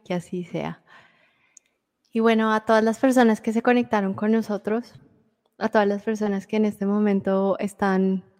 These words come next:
en sus casas celebrando con sus familias, con sus amigos, que hasta ahorita están saliendo del estadio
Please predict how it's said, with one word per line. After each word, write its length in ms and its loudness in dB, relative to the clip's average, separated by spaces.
en 120 -2
sus 200 -8
casas 360 -2
celebrando 480 -2
con 140 -10
sus 160 -14
familias, 480 0
con 160 -6
sus 160 -6
amigos, 580 -2
que 80 -6
hasta 160 -2
ahorita 260 -2
están 220 -4
saliendo 340 -2
del 120 -2
estadio 600 -4